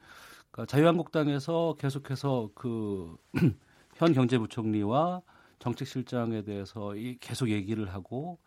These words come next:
수를 돌려가면서 이렇게 했던 그런 공격들이 오기를 부추기는 그러한 공격이었고 이번 인사는 오기 인사를 유발했다 이렇게 평가를 했거든요.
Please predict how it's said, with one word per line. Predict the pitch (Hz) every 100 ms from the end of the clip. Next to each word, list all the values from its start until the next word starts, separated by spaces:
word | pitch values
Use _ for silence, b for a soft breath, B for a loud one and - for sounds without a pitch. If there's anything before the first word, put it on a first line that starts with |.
| b
수를 | - - 185 156
돌려가면서 | 113 131 185 175 147 131
이렇게 | 113 104 113
했던 | 120 - 120 101 95 B B
그런 | - 117
공격들이 | - 120 123 - _ 101 104 123 85 - B B B B
오기를 | 110 127 156 240 262 240 208 160 131 113 127 113 _ - _ _ -
부추기는 | 147 - 196 160 143 123 104
그러한 | 117 104 101 92 85 76 _ -
공격이었고 | - 127 123 98 85 78 _ 131 156 180 b b b
이번 | 135 131 139
인사는 | 120 117 120 117 156 180 B B B B
오기 | 123 165 220
인사를 | 180 143 143 113
유발했다 | 101 101 87 - 90
이렇게 | 92 -
평가를 | 101 110 - 95 87
했거든요. | 92 98 80 82 113